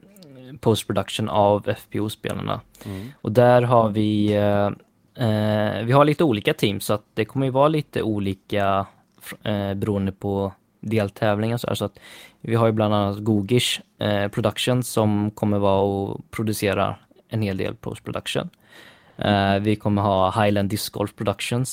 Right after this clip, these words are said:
Speaker 1: som kommer bland annat filma Swedish Open.
Speaker 2: Mm.
Speaker 1: Eh, och det är ju två, ja, vad ska man säga? Eh, två kanaler som, som är välkända sedan tidigare, som, som har producerat discgolf tidigare.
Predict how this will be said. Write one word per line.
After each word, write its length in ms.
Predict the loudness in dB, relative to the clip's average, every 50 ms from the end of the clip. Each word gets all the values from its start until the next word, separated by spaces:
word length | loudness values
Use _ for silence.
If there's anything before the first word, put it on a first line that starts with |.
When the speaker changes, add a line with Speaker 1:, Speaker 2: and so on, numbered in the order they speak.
| -6 -4
Speaker 1:
som 540 | -2 0 0 0 0 0 0 0 0 -2 -4 -6 _ _ _ _ _ _ -20 -14 -8
kommer 280 | -6 -4 -2 -2 -4
bland 200 | -2 -2 -2 -2
annat 140 | -2 -2 -2
filma 180 | -4 -4 -4 -4
Swedish 300 | -4 -6 -6 -4 -2 -2
Open. 380 | -4 -4 -2 0 0 0 0 -2 _ _ -14 -12
Speaker 2:
Mm. 300 | -8 -8 -8 -8 -8 -10 -14 _ _ _ _ _ _ -12 -8
Speaker 1:
Eh, 220 | -4 -4 -4 -4 -6
och 140 | -4 0
det 80 | 4 4
är 140 | 6 6 6
ju 140 | 4 2 2
två, 680 | 0 -6 -12 -10 -8 -8 -6 -6 -4 -2 -2 -2 -2 -4 _ _ _ _ _ _ _ _ _
ja, 220 | -16 -14 -12 -14 -14 -16 -16
vad 100 | -16 -12
ska 80 | -10 -10
man 100 | -8 -6
säga? 280 | -4 -4 -2 -2 -4 -6 _ _ _ -20 -20 _ _
Eh, 560 | -8 -6 -6 -4 -6 -6 -6 -6 -6 -6 -6 -8 -8 _ _ _ _ _ _ _ _ _ _ _ _ _ -20 -20 _ _ _ _ _ _ _ _ -4
två 200 | 0 2 2 4
kanaler 460 | 4 4 4 4 4 4 4 2 0
som, 480 | 0 0 0 0 2 0 -2 -2 -4
som 160 | -2 0 0 2
är 60 | 4
välkända 420 | 4 4 4 2 0 -2 -2 -2
sedan 140 | -2 -2 -2
tidigare, 280 | -2 -2 0 0 -2 -2
som, 280 | -2 -2 -2 -2 -2
som 160 | -2 -2 0
har 140 | 0 0 0
producerat 480 | -2 -4 -4 -4 -4 -4 -4 -4 -4 -4
discgolf 360 | -6 -6 -6 -8 -8 -8 -6
tidigare. 400 | -4 -4 -4 -2 -4 -4 -6